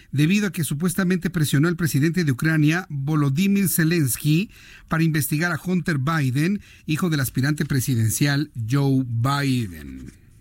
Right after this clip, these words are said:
Entonces, ¿ese es el nivel de comunicación y de influencia que tiene Donald Trump con los rusos? Pues no lo quiten. O sea, ¿se, se da, se, se da cuenta de la inconsistencia de la acusación?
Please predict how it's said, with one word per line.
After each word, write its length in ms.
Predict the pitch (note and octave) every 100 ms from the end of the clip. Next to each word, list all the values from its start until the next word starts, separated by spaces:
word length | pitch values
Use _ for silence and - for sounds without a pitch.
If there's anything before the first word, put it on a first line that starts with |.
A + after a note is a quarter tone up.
| -
Entonces, 320 | B2 C3+ D#3 G3
¿ese 160 | E3 F#3
es 100 | F3+
el 100 | D#3+
nivel 300 | C3+ D3 D#3+
de 80 |
comunicación 920 | D#3+ C#3 B2 A#2+ A#2 A#2 - D3 E3 F#3
y 220 | D3+ C3+
de 320 | A#2+ A#2 A#2+ -
influencia 680 | C3 G#2+ C3 C3+ E3+ D3 E3
que 160 | C3
tiene 360 | B2+ D3+ D#3 C#3 - - - -
Donald 380 | B2+ E3 D#3 A#2
Trump 240 | D3 D3+
con 220 | C#3+ B2+
los 200 | A2+ A2
rusos? 600 | A2+ A2 B2+ F#3 - - _ _ _ -
Pues 260 | - F#2+ G#2
no 140 | A#2+
lo 80 | A2+
quiten. 640 | - D#3+ - C4 - F3 - - _ _ _ _ - - - - - -
O 200 | D#3+ D3+
sea, 120 | F3+ C#3+
¿se, 160 | F3
se 100 | D#3+
da, 140 | E3+ -
se, 260 | D#3+ G3
se 120 | - F#3+
da 140 | A3
cuenta 260 | A3 G#3 G#3+
de 80 |
la 60 | D3+
inconsistencia 680 | C#3+ C#3+ C3+ C3+ G3 E3+ F#3+
de 40 |
la 80 | D3+
acusación? 600 | B2+ A2 A2+ A#2+ C3+